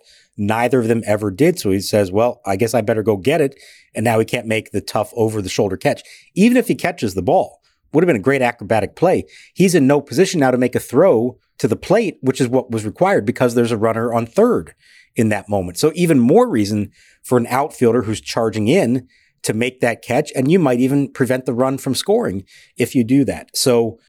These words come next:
I don't know if it's on Hill or Dickerson. It's on both of them.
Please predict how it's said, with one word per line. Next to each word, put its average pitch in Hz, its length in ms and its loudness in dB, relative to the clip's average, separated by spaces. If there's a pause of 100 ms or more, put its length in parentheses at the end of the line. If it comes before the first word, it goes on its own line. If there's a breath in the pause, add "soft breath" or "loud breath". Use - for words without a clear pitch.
(120)
I 135 120 0
don't 151 100 -2
know 143 60 2
if 175 100 -2
it's 233 120 -4
on 110 140 0
Hill 156 380 0
or 120 120 2
Dickerson. 151 640 0 (160)
It's 104 160 -6
on 87 140 -2
both 147 280 0
of 127 100 0
them. 127 200 0